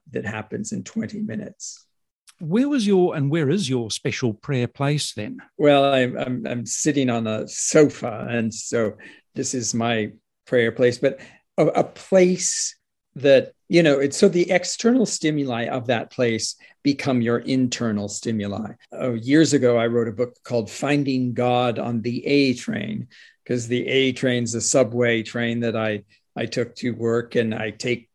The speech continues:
Speaker 1: you know, frequently now. And I, when I go to church, I take it. So I, you know, I use that as my prayer time. And that you could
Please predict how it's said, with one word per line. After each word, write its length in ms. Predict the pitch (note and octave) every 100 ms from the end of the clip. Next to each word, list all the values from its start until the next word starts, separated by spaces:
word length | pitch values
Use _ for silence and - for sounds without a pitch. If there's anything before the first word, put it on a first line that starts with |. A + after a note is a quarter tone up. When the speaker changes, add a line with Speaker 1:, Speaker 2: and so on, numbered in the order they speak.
| -
Speaker 1:
you 140 | B2
know, 160 | A2+ G#2+
frequently 640 | - C#3+ C3 B2 B2 B2
now. 240 | A#2+ A#2
And 100 | B2
I, 160 | B2 A#2 - - - _
when 120 | - C#3
I 40 |
go 120 | E3+
to 100 | F#3
church, 400 | - G#3+ F#3 -
I 80 | C#3
take 320 | B2 A#2 G#2+
it. 140 | A2+ -
So 160 | C3
I, 80 | A#2+
you 240 | A#2+ A#2
know, 160 | B2+ G#2
I 40 |
use 280 | A2 A#2 B2+
that 160 | B2 A#2
as 140 | A2
my 120 | A#2+
prayer 300 | A#2 D#3 D#3+
time. 240 | D3 A2+ G2+ - - - -
And 280 | D3+ D3 D3+
that 240 | C#3 D3 F#3+
you 140 | E3 -
could 600 | - - D3+ D3 B2+